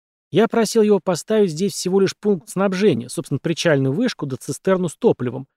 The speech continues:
но он решил построить полноценный посёлок, даже без уверенности, что он окупится торговлей с вами.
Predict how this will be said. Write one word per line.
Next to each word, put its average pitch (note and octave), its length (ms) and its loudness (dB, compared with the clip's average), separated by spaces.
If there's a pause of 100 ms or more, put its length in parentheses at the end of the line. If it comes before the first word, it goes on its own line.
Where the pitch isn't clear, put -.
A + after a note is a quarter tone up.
(280)
но G3+ 100 2
он C4+ 80 4
решил A#3 300 2
построить G#3 500 -2
полноценный E3+ 580 0
посёлок, C3 600 -2
даже C#3+ 220 2
без C3+ 180 -2
уверенности, F#3 560 0
что - 180 -6
он C3+ 140 0
окупится E3 500 -6
торговлей C3+ 500 2
с - 120 -10
вами. C3+ 340 -2